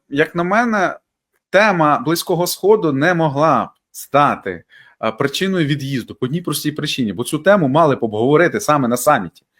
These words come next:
Джей сім. Тобто це якраз безп-, це основна тема зараз, ну, виходячи з,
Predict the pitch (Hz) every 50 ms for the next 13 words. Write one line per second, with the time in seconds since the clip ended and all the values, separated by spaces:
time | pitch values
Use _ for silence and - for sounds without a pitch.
0 | _ _ _ _ _ _ _ 123 120 123 147 180 175 - - 147 131 95 78 _
1 | _ _ _ _ _ _ _ _ _ - 156 160 156 - 170 135 - - - _
2 | - - - 180 190 233 254 208 151 - 160 151 156 147 - 123 113 147 139 -
3 | - - 139 - - - - - - - 202 208 - - 196 196 - 208 220 214
4 | 214 220 220 196 147 143 - 180 208 240 226 185 147 127 107 - 139 151 143 120
5 | 104 98 - - - 180 185 156 135 135 - 180 165 143 139 - - 139 127 113
6 | 113 120 127 120